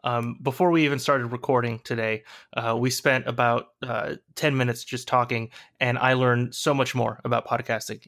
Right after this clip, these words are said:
in that amount of time. So <laughs> Jay is definitely knowledgeable in, in these subjects. So,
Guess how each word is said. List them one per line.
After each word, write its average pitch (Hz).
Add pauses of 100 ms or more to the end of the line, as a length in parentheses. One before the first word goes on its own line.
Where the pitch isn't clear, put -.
in 117
that 110
amount 110
of 107
time. 117 (420)
So 123 (100)
<laughs> -
Jay 151
is 123 (280)
definitely 165
knowledgeable 117 (120)
in, 117
in 113
these 107
subjects. -
So, -